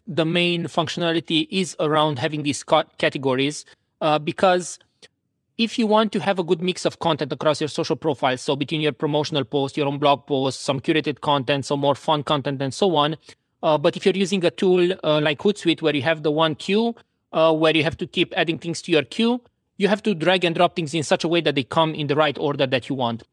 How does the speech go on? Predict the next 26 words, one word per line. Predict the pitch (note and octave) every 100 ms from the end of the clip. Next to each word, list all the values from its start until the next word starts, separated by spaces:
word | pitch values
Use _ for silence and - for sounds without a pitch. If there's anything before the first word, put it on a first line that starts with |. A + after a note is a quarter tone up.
| _
While | - D#3+
in | E3+
Social | - G#3 G#3
Bee, | F3+
you | F3+
just | E3+ D#3
say, | - D#3
"Okay, | D3 D#3 D3 C3+ _ -
I | D#3+
want | D#3 F3 - -
to | D3
have | D#3+
these | D#3+ -
categories | - E3+ D#3+ F3 D#3 C3+
come | - E3
up | D#3 E3+
in | D3+
this | C3+
order." | G#3+ G#3 F#3 F3+ F3+
You | D#3+
fill | - F3
your | D#3+
categories | - D#3+ D3 D3+ C#3
and | C#3
it's | C3
done. | - A#2+ C#3+